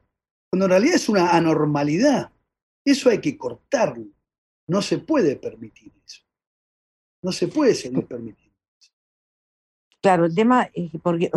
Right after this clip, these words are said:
Speaker 2: porque como vos decís, es cierto, trabajo hay. No es que
Speaker 1: Claro.
Speaker 2: no hay.
Speaker 1: Yo
Speaker 2: Porque
Speaker 1: puedo
Speaker 2: ¿cómo puede
Speaker 1: ente-
Speaker 2: ser que un extranjero venga y trabaje?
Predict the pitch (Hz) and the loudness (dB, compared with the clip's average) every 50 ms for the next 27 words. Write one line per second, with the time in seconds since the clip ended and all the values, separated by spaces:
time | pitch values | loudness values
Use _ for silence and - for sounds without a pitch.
0 | 180 - 196 180 180 196 180 202 208 208 220 269 269 262 220 - 240 220 233 220 | 0 2 2 4 4 4 4 4 6 6 6 6 6 4 2 2 -2 0 0 0
1 | 220 - 240 214 - - 170 175 170 165 170 185 226 254 - - 202 175 185 196 | 2 2 0 2 2 0 0 2 2 2 2 2 0 0 -2 -2 0 2 2 2
2 | 185 160 135 127 127 _ _ _ _ _ _ _ _ _ _ _ _ _ _ _ | 0 -2 -4 -6 -10 _ _ _ _ _ _ _ _ _ _ _ _ _ _ _
3 | _ _ - 160 175 196 226 262 339 381 349 285 226 170 165 160 151 147 139 135 | _ _ -6 -4 -2 0 0 0 2 2 4 4 4 4 4 4 4 4 2 2
4 | 131 - 131 - _ _ _ _ _ _ _ _ _ _ _ _ _ _ _ _ | 0 0 -4 -6 _ _ _ _ _ _ _ _ _ _ _ _ _ _ _ _
5 | _ _ _ - 233 214 196 285 330 285 185 165 220 240 240 277 214 202 202 226 | _ _ _ -18 -10 -2 0 2 2 4 4 6 6 6 6 6 4 4 4 2
6 | 214 185 180 208 202 202 190 170 - - 196 196 185 - 226 208 214 202 208 214 | 0 2 2 2 2 2 -2 -2 0 0 0 0 2 2 4 4 4 4 4 4
7 | 208 208 202 - 185 175 165 160 143 135 - - - 143 143 147 | 2 2 2 2 2 4 4 4 4 2 -2 -10 -14 -14 -14 -14